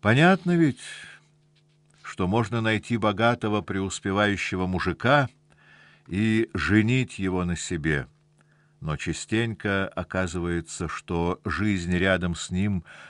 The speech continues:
превращается в тошнотворную муку, унижение, отчаяние и вообще гадость.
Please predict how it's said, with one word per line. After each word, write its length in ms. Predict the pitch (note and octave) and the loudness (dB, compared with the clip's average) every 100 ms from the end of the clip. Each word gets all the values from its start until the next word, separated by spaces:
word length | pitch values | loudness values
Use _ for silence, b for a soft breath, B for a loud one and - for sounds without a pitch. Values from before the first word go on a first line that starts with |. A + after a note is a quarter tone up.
| B | B
превращается 1200 | - E2 D#2+ D#2+ - F#2 E2+ E2+ - - E2 E2 - | -2 0 0 -2 -2 0 0 -2 -6 -4 -2 -2 -6
в 140 | - | -8
тошнотворную 920 | F2+ - F#2 E2+ D#2 D#2+ D2 D#2 D#2+ | -6 -4 -4 -4 -2 -2 0 0 0
муку, 680 | D#2 E2+ B2+ B2+ - B2+ B2+ B B B | 0 0 0 -2 -2 -2 -2 B B B
унижение, 1080 | - E2 D2 C#2 C2+ F2+ A2+ A#2+ A#2 A2 A2 | -6 -2 -2 -2 0 4 4 2 -2 -4 -6
отчаяние 1300 | - D#2+ - - - F2 F#2+ A2+ A2+ A2 G#2+ G#2 G2+ _ _ _ b b b b _ - | -8 -12 -10 -8 -2 4 6 4 0 -2 -2 -2 -4 _ _ _ b b b b _ -4
и 100 | B2 | -4
вообще 600 | G2 C#2 - - E2+ E2 | -2 -4 -6 -6 -6 -6
гадость. 800 | D2 C#2 D2+ C#2 B1 C2+ - - | -10 -6 -4 -4 -6 -12 -16 -20